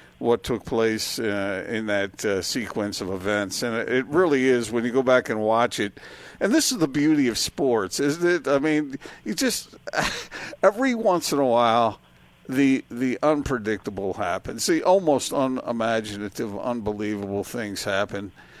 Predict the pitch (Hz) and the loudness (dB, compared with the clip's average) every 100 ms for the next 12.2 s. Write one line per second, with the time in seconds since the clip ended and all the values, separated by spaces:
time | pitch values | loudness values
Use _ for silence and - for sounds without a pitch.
0 | - - 131 131 139 139 - 147 139 190 | -16 -6 -2 2 4 2 4 2 4 4
1 | 202 - 202 196 - 156 147 143 135 120 | 4 4 4 4 2 0 2 2 2 0
2 | 123 180 151 123 - 165 143 127 - 151 | 2 4 4 4 2 0 0 -2 0 0
3 | 135 139 123 107 143 139 127 117 110 - | 0 0 0 2 2 4 4 4 2 -2
4 | - - - - 135 123 139 147 - 147 | -16 -20 -20 0 0 4 4 4 2 2
5 | 151 147 139 127 110 110 143 190 - - | 2 2 0 0 -4 0 0 0 -2 0
6 | 117 117 117 107 - - - - 135 123 | 4 4 2 -2 -16 -20 -20 -4 -2 2
7 | 139 139 - 147 147 123 120 - 147 147 | 2 2 0 -2 0 -2 -4 0 2 4
8 | 139 131 123 - - 170 139 143 - 165 | 4 2 0 -4 0 2 2 -2 -2 2
9 | 165 151 - 175 170 - 143 - 160 151 | 4 2 0 0 0 0 -4 -4 -6 -6
10 | - 151 127 143 131 120 107 156 139 135 | -2 -2 0 0 -2 -6 0 0 0 0
11 | 135 135 120 - - 156 - - 151 156 | 2 2 0 -2 0 0 -2 -4 0 2
12 | 117 107 | 2 0